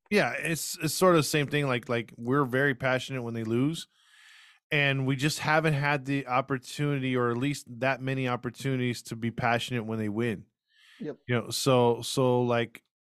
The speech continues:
Speaker 1: imagine how sweet it would be for them to actually be in contention in September, or to, to make a postseason, even if it was just to get into the first round. Uh,
Speaker 2: Yeah.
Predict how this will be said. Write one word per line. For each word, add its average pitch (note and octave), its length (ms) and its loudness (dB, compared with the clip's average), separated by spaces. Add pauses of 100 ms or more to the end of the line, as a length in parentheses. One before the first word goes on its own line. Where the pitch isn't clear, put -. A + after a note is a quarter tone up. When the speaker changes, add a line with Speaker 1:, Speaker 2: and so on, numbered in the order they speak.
Speaker 1:
imagine C3+ 480 0
how C#3+ 180 2
sweet C3+ 560 -2
it C3 80 -6
would A#2+ 240 -6
be C3 260 0
for A#2 220 -6
them A#2 240 -2
to A#2 320 -4
actually A2 500 -4
be A#2 360 -6
in A2+ 180 -6
contention B2+ 640 -4
in A2 140 -2
September, F#2+ 680 -8 (560)
or A#2+ 240 4
to, A#2 300 -2
to A#2 640 0
make A#2 360 -2
a D#3 60 0
postseason, G#2+ 880 -4
even C3 260 -2
if C3 140 -2
it A#2+ 80 0
was B2 380 2
just B2 280 -4
to A#2+ 120 0
get A#2 180 0
into B2 200 -2
the A2 60 -2
first A#2 380 -4
round. A2+ 460 -8 (760)
Uh, A#2 340 6
Speaker 2:
Yeah. - 40 -8